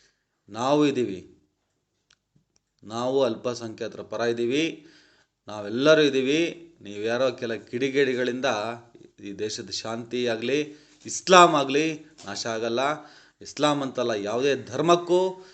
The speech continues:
ಯಾವುದೇ ಒಬ್ಬ ಪುಡುಗೋಸಿಯಿಂದ ನಾಶ ಆಗಕ್ಕೆ ಸಾಧ್ಯನೇ ಇಲ್ಲ. ಹ್ಮ್? ಒಂದು ಧರ್ಮನ ಯಾವುದೋ ಒಬ್ಬ, ಯಾರೋ ಒಂದಿಷ್ಟು ಜನ ನಾಶ ಮಾಡ್ತಾರೆ, ಅದನ್ನ ಕಂಟ್ರೋಲ್ ಮಾಡ್ತಾರೆ ಅನ್ನೋದು ದೊಡ್ಡ ಮೂರ್ಖತನ.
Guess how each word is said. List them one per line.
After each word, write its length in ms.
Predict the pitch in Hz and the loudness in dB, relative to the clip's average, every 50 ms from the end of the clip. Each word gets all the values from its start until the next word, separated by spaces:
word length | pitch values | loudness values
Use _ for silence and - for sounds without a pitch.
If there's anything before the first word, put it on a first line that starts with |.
| - _ _ _ | -20 _ _ _
ಯಾವುದೇ 440 | 101 101 107 113 131 147 160 160 156 | -8 -4 0 2 4 6 6 8 6
ಒಬ್ಬ 280 | 147 135 123 113 127 120 113 107 101 98 95 92 90 92 92 92 90 - _ - | 6 6 4 2 0 2 2 0 -2 -4 -4 -4 -6 -6 -8 -10 -12 -16 _ -10
ಪುಡುಗೋಸಿಯಿಂದ 720 | - 120 127 139 135 151 147 143 147 139 135 127 131 135 131 117 101 92 95 101 - - - - - - - _ _ _ | -6 0 2 4 6 6 4 4 0 -2 -2 -2 0 -2 -2 -2 -2 -4 -6 -10 -12 -18 -20 -20 -20 -20 -20 _ _ _
ನಾಶ 200 | 98 101 107 - | -12 -12 -10 -8
ಆಗಕ್ಕೆ 320 | 117 104 104 107 107 - - | -6 -6 -6 -6 -8 -10 -4
ಸಾಧ್ಯನೇ 380 | 113 120 147 156 185 180 165 | -2 0 6 6 8 8 8
ಇಲ್ಲ. 160 | 139 117 98 90 | 4 2 -2 -6
ಹ್ಮ್? 720 | - - - - - - - - - 107 107 120 143 165 156 135 - - | -10 -12 -20 -20 -20 -20 -20 -20 -20 -14 -10 -10 -10 -10 -12 -16 -16 -10
ಒಂದು 300 | 95 101 104 113 117 110 | -8 -8 -6 -6 -8 -10
ಧರ್ಮನ 380 | - - 123 135 151 165 170 156 120 110 107 | -8 -8 -6 -2 -2 0 0 0 -2 -4 -6
ಯಾವುದೋ 360 | 104 101 104 107 117 127 135 131 | -6 -4 -4 -2 -2 0 0 0
ಒಬ್ಬ, 360 | 117 110 113 117 117 120 160 147 120 92 - - - _ _ _ _ _ _ _ _ _ _ _ _ - | 0 0 -2 -4 2 6 6 8 8 6 0 -8 -16 _ _ _ _ _ _ _ _ _ _ _ _ -8
ಯಾರೋ 200 | 107 117 123 117 | -4 -2 -2 -2
ಒಂದಿಷ್ಟು 420 | 117 113 117 117 117 - - 131 | -2 -4 -6 -6 -8 -6 -6 -6
ಜನ 200 | 107 104 135 156 170 160 120 98 - - - - _ _ _ _ _ _ | -4 0 4 4 4 4 4 0 -6 -14 -20 -20 _ _ _ _ _ _
ನಾಶ 240 | 104 107 117 120 127 | -12 -10 -8 -6 -6
ಮಾಡ್ತಾರೆ, 840 | 123 113 117 127 131 123 139 139 139 143 147 147 135 - - - _ _ _ - - - _ | -6 -4 -4 -6 -4 0 2 2 4 4 2 2 -2 -4 -12 -20 _ _ _ -20 -20 -18 _
ಅದನ್ನ 280 | - 107 123 127 123 120 | -12 -10 -8 -6 -6 -6
ಕಂಟ್ರೋಲ್ 420 | 117 120 - 147 160 185 196 190 | -8 -4 -4 2 4 6 6 6
ಮಾಡ್ತಾರೆ 380 | 180 165 156 151 117 143 139 131 | 6 6 4 4 4 2 2 2
ಅನ್ನೋದು 460 | 123 123 135 143 143 131 123 120 120 | 2 0 0 -2 0 0 -2 -2 0
ದೊಡ್ಡ 220 | 135 139 143 143 196 | -2 -2 4 8 8
ಮೂರ್ಖತನ. 640 | 175 151 135 131 135 131 - 147 139 - 113 104 | 8 8 6 0 -2 -2 -2 -8 -10 -10 -10 -10